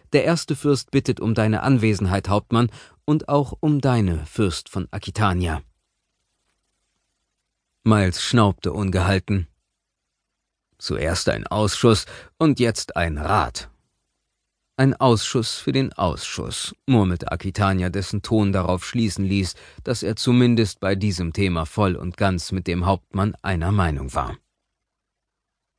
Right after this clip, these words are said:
"Lächerlich." "Wann?", wollte Miles wissen. "Und wo?" "In drei Wochen, von gestern angerechnet, meine Herren, an der Elinarchus."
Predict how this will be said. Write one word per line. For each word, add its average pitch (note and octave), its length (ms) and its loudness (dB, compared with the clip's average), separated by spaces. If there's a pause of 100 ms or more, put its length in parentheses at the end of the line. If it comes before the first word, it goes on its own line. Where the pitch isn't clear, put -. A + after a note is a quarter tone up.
(120)
"Lächerlich." C2+ 920 2 (1600)
"Wann?", C3 420 4 (320)
wollte D2+ 280 0
Miles C#2+ 340 -4
wissen. D#2+ 280 -6 (200)
"Und D3 260 2
wo?" C#3+ 280 6 (800)
"In D3+ 160 2
drei C#3+ 240 4
Wochen, G2+ 280 -2
von A2 200 -2
gestern G#2 400 0
angerechnet, G2 580 0
meine G2+ 200 0
Herren, F#2+ 300 2 (440)
an C#3 180 2
der C#3+ 260 2
Elinarchus." C3 800 0